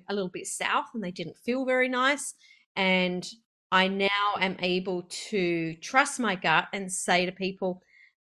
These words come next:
if it doesn't feel right, "Hey, look, this doesn't feel right for me right now." It doesn't mean it's a no forever. It's just a, a no for now. Like, let's just leave this here and let's reconvene or come back to this. And I think for me, that's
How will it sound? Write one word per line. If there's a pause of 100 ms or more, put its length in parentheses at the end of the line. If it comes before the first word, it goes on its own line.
(100)
if
it
doesn't
feel
right,
"Hey,
look,
this
doesn't
feel
right
for
me
right
now." (200)
It
doesn't
mean
it's
a
no
forever. (280)
It's
just (400)
a,
a
no
for
now.
Like,
let's
just
leave
this
here
and
let's
reconvene
or
come
back
to
this. (420)
And
I
think
for
me,
that's